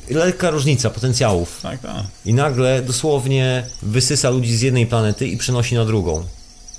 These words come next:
Speaker 2: Kosmiczne podróże.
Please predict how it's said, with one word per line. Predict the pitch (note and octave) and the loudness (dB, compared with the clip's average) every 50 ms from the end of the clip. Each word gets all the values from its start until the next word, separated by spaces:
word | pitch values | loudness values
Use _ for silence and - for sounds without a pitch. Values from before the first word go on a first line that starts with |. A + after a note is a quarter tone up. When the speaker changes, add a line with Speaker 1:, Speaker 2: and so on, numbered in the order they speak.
| - - - - - - - - - - - - - - - - - - - - - - - - - - - - - - - - - - - - - - - - - - - - - - - - - - - - - - - - - - - - - | -20 -20 -20 -20 -20 -20 -20 -20 -20 -20 -20 -20 -20 -20 -18 -18 -16 -16 -16 -16 -18 -18 -20 -20 -20 -18 -16 -16 -16 -16 -18 -20 -20 -20 -18 -18 -18 -18 -20 -20 -20 -20 -18 -18 -18 -18 -18 -18 -18 -18 -18 -20 -20 -20 -20 -20 -20 -18 -20 -18 -12
Speaker 2:
Kosmiczne | - - A2+ A2+ - - - D3 D3+ - - - B2+ A2+ G#2 | -10 -8 -4 -2 -2 -2 -2 -2 -2 -2 -4 -4 -4 -6 -4
podróże. | - G#2+ A2 A2 A2+ G2+ E2 E2 | -4 -6 -4 -4 -4 -4 -6 -8